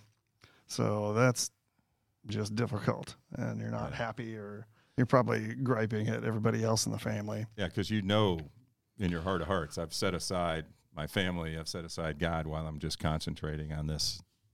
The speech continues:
Speaker 1: Yes.
Speaker 2: this thing that's, uh, definitely not high on the list.
Speaker 1: Yeah. So, like, in my heart,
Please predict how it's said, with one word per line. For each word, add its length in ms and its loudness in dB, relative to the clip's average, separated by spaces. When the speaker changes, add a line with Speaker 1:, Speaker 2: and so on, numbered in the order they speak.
Speaker 1:
Yes. 360 8
Speaker 2:
this 160 -4
thing 220 0
that's, 260 -4
uh, 240 2
definitely 500 0
not 200 -2
high 180 -2
on 100 -10
the 80 -12
list. 320 -10
Speaker 1:
Yeah. 380 8
So, 180 6
like, 220 12
in 100 10
my 180 12
heart, 440 8